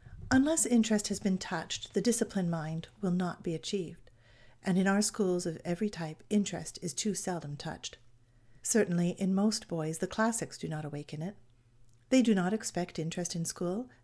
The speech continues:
and they do not find it. Even Missus Hamilton confesses to repugnance to the study of Latin grammar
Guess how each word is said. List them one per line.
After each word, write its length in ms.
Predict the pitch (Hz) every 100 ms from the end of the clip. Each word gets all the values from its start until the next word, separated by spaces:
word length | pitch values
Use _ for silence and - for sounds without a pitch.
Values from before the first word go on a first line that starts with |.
| -
and 100 | 160
they 80 |
do 160 | 160 214
not 200 | 240 240
find 300 | - 196 165
it. 200 | 156 - - _ _ - - _ - -
Even 280 | 247 254 196
Missus 280 | 185 214 208
Hamilton 480 | 220 262 226 156
confesses 560 | 156 165 - 175 - 165
to 140 | -
repugnance 640 | 160 156 - 202 175 156 -
to 120 | -
the 100 | 165
study 340 | 160 - 170 165
of 80 |
Latin 240 | 160 151 160
grammar 440 | 170 180 151 -